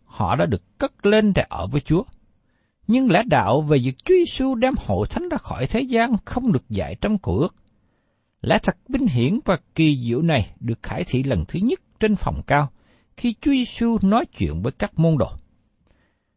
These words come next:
Trong sách Giăng, đoạn mười bốn, câu một đến câu ba:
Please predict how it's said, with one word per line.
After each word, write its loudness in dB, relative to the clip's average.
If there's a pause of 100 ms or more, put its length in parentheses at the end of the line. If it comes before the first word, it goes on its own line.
(140)
Trong 0
sách -4
Giăng, 2 (480)
đoạn 2
mười 2
bốn, 0 (320)
câu 4
một 0
đến -2
câu -4
ba: -2